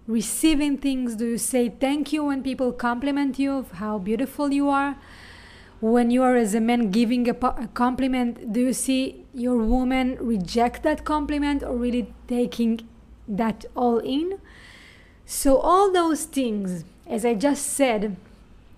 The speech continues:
and you can also write them down, because then you can really truly see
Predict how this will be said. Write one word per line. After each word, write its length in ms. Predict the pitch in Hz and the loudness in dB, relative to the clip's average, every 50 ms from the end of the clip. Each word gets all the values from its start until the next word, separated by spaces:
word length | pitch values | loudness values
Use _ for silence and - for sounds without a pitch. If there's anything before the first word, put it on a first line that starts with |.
| - - | -12 -6
and 100 | - 226 | -2 -2
you 60 | 254 | -2
can 160 | - - 247 262 | 0 0 -2 0
also 380 | - 285 311 311 - - 339 302 | 2 2 2 2 2 2 2 4
write 320 | 240 247 247 247 262 220 | 6 6 6 6 6 4
them 240 | 226 226 220 220 202 | 2 -2 -2 -2 0
down, 380 | 185 233 233 214 196 190 190 | 2 2 2 2 0 -4 -4
because 380 | 196 202 - - 226 226 202 185 | -6 -8 -6 -4 -4 -2 -2 0
then 180 | 190 254 277 285 | 0 0 2 2
you 100 | 311 277 | 0 -2
can 260 | - 254 226 220 226 | -2 -4 -4 -2 -2
really 280 | 226 247 262 269 285 | 0 0 2 2 2
truly 480 | 277 - - - 226 240 262 269 262 214 | 0 -2 -4 -2 0 0 2 0 0 -2
see 640 | - - - - - - - 277 285 277 233 214 - | -4 -6 -6 -6 -6 -2 0 2 2 2 0 -2 -6